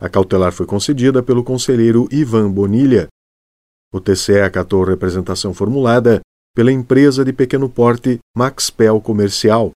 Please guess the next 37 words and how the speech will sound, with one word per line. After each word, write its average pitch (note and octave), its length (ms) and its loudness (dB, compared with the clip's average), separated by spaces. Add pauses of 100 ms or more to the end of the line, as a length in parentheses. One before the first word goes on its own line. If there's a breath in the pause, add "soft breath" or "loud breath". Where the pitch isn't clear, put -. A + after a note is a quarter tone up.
(880)
A F2 120 -6
representante F2+ 720 -4
alegou C3 380 4 (360)
que B2+ 80 0
não E3 160 2
foi D#3 240 0
respeitado C#3+ 640 -2
o C3+ 40 -2
prazo B2 380 -2
de F#2 120 -4
oito F2+ 360 -2
dias C3+ 360 0
úteis C#3 460 0 (300)
entre D#3 300 2
a F#2+ 40 -2
publicação F#2+ 580 -4
do F#2 80 0
aviso F2+ 340 -2
do F2+ 100 -4
pregão D3 400 2 (340)
e C#3 40 4
a D3+ 80 4
sessão C#3+ 420 0
de C#3+ 80 2
abertura B2 540 2
das A2+ 180 2
propostas. B2 840 -2 (800)
A G2+ 60 -6
representação G2 720 0
também F2+ 260 -4
contestou C#3 680 0 (300)
a A2 160 0
exigência C3 680 2
de A2 80 -2
entrega G2+ 420 0
do F#2+ 80 -2
material B2 500 2